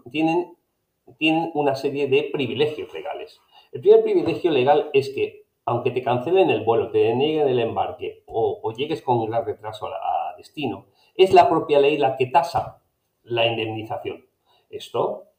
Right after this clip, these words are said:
es muy importante, porque no, en el co-, en base al reglamento no vas a poder cobrar más de doscientos cincuenta, cuatrocientos o seiscientos euros.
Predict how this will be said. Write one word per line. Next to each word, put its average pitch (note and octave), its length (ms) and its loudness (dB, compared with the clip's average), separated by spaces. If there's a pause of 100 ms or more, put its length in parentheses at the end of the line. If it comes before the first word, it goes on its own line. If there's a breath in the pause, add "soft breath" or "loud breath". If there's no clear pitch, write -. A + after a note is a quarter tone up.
(220)
es - 120 -20
muy G2+ 140 -10
importante, C3+ 640 -2 (480)
porque G#2+ 440 -2
no, A#2+ 640 2
en A#2 140 0
el A2 120 0
co-, A2+ 260 -2
en - 440 -4
base D3 220 2
al C#3+ 80 4
reglamento D3+ 480 2
no D#3 80 2
vas D3+ 180 4
a A#2 80 0
poder A#2+ 240 0
cobrar A#2 380 0
más B2+ 240 0
de A2+ 100 -2
doscientos A2+ 460 -2
cincuenta, A#2+ 500 0
cuatrocientos G#2+ 500 -6
o G#2 80 -6
seiscientos F#2+ 480 -12
euros. - 280 -12